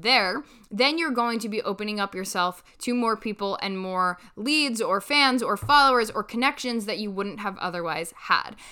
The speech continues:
And so this is a great way to not only collaborate just based on getting in rooms with people and chatting with people or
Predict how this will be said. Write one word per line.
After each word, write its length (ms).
And 180
so 180
this 240
is 160
a 120
great 360
way 280
to 320
not 340
only 240
collaborate 640
just 280
based 240
on 200
getting 260
in 300
rooms 320
with 100
people 280
and 140
chatting 300
with 140
people 440
or 240